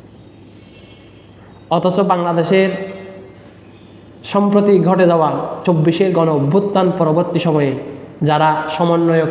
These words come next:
ছিল, তাদের একটি সংখ্যাও পজিটিভ অবস্থানে থাকলেও কিছু লোক ইতিমধ্যে প্রথম আলোর কাছে এবং ভারতের কাছে বিক্রি হয়ে গেছে।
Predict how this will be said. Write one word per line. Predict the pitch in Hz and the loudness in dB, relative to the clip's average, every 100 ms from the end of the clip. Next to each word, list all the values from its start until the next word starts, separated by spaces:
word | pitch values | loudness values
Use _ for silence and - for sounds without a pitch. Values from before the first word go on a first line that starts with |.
| - | 0
ছিল, | 165 160 165 - - - - | 0 2 -2 -6 -12 -16 -8
তাদের | 175 170 226 - 190 | -2 2 2 0 -2
একটি | - 202 | 0 0
সংখ্যাও | 202 196 160 156 139 - - - - - - - - - - - | 2 0 2 0 0 -4 -10 -14 -18 -20 -20 -20 -20 -20 -16 -2
পজিটিভ | 190 190 190 247 - - | 0 0 2 2 0 -2
অবস্থানে | 175 165 - 185 190 | 0 0 0 0 0
থাকলেও | 190 185 160 151 135 - - - - | 0 2 2 2 -2 -8 -14 -12 -2
কিছু | 190 214 | 2 4
লোক | 214 165 - - - - - | 4 2 0 -6 -10 -8 -2
ইতিমধ্যে | 185 185 208 196 202 | 2 2 2 2 2
প্রথম | 190 175 202 | 2 0 0
আলোর | 190 180 | 0 -2
কাছে | 175 - 151 139 - - - - - | -2 2 0 0 -8 -14 -18 -16 -4
এবং | 160 165 156 | 0 2 2
ভারতের | 165 170 170 156 | 2 2 0 0
কাছে | 151 143 127 - - - | 0 -2 -4 -6 -10 -2
বিক্রি | 151 165 - 135 | 0 0 0 0
হয়ে | 147 135 | 0 -2
গেছে। | 120 104 | -4 -8